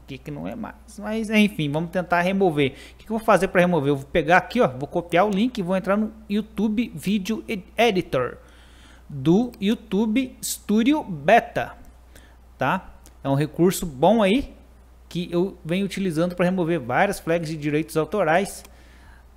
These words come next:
tá? Inclusive melhorar pra eu poder enviar disputa. Não de todas que eu consigo. Então, geralmente, quando eles colocaram aqui, ó, é, vamos voltar aqui pra vocês verem, o tempo,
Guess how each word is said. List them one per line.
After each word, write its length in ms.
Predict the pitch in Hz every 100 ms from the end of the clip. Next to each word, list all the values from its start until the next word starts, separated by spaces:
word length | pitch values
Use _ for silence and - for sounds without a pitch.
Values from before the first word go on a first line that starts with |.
| - -
tá? 240 | 127 135 -
Inclusive 720 | 139 147 147 120 127 165 175
melhorar 540 | 160 165 202 180 165
pra 120 | 175 185
eu 60 |
poder 380 | 180 202 180 196
enviar 280 | 202 185 196
disputa. 520 | 208 - 165 160 143
Não 160 | 147 165 - - -
de 360 | 180 - - 147 -
todas 300 | 156 170 170
que 60 | 180
eu 60 |
consigo. 480 | 180 208 - 131 120 - - -
Então, 140 | 180
geralmente, 420 | 196 269 226 226
quando 180 | - 202
eles 180 | 190 -
colocaram 640 | 196 175 - 165 185 170
aqui, 240 | 143 - 247
ó, 80 | 139 - - - - - - - - - - - - - -
é, 220 | - 131
vamos 200 | 127 135
voltar 360 | 131 123 127 135
aqui 140 | 131
pra 120 | -
vocês 380 | 127 131 127 113
verem, 240 | 147 165 160
o 60 |
tempo, 580 | - - 214 269 - 123